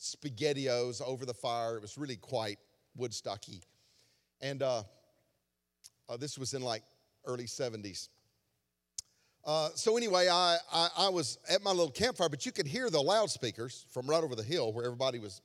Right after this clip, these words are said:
sitting on the side of the hill. And I heard on the loudspeaker, this guy says, "God is doing something incredible in this place. God's healing power is here." Well, I, well, I want to see this thing. I'm just a Baptist boy from Alabama.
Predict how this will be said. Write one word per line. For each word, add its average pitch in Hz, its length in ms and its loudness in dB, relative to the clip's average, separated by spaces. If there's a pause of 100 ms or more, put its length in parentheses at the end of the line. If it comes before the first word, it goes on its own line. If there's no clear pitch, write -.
sitting 123 280 -8
on 123 140 -8
the 95 120 -8 (200)
side 127 260 -6
of 113 60 -6
the 98 80 -12
hill. 127 240 -12 (920)
And 165 140 4
I 190 80 6
heard 254 260 8
on 233 80 8
the 185 80 4
loudspeaker, 175 640 4
this 127 220 -4
guy 165 80 0
says, 135 240 -4
"God 240 340 8
is 190 140 2
doing 220 300 -4
something 220 360 0
incredible 214 520 2
in 160 60 -2
this 151 140 -6
place. 135 480 -4 (400)
God's 190 280 6
healing 247 400 2
power 233 400 0
is 127 80 -6
here." 123 180 -4
Well, 117 80 -4
I, 143 400 -2
well, 123 180 -6
I 123 60 -4
want 139 260 -8
to 98 60 -8
see 165 220 -6
this 113 180 -8
thing. 127 220 -8
I'm 156 100 -4
just 139 220 -8
a 113 80 -4
Baptist 131 360 -2
boy 123 200 -2
from 113 160 -12
Alabama. 120 440 -2